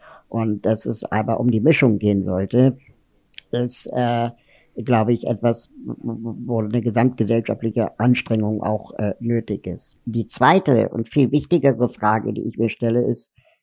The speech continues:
inwieweit haben eigentlich LehrerInnen und Eltern ein Mitspracherecht, welches Kind in welche Schule sollte?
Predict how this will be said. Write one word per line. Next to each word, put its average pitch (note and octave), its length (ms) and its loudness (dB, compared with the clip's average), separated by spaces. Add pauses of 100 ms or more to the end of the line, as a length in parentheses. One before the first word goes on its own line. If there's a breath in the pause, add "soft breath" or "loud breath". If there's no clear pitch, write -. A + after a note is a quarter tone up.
(160)
inwieweit C#3+ 840 4
haben C3 420 2 (120)
eigentlich A#2+ 560 -2
LehrerInnen C#3 960 4 (300)
und A#2 280 0
Eltern B2 760 4 (220)
ein A#2 220 2
Mitspracherecht, G#2+ 1200 -4 (420)
welches A#2+ 600 0
Kind B2 420 4
in A2+ 180 -2
welche G#2+ 280 -4
Schule A2+ 340 -2
sollte? F#2 500 -8